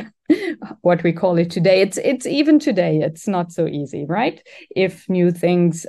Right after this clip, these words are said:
are found out, which go beyond our human, uh, sensual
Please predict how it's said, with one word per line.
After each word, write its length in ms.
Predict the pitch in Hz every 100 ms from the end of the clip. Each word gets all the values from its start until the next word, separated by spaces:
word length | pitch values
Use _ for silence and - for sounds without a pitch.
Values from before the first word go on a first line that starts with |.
| -
are 500 | 175 170 170 165 160
found 320 | - 196 190
out, 240 | 180 175 170 - _ -
which 500 | 190 170 - - - - -
go 160 | 175 185
beyond 760 | 170 175 175 190 185 180 165 -
our 360 | 185 180 180 170
human, 960 | 170 196 190 185 175 170 170 165 165
uh, 240 | - - 165
sensual 880 | 165 190 175 175 180 170 165 165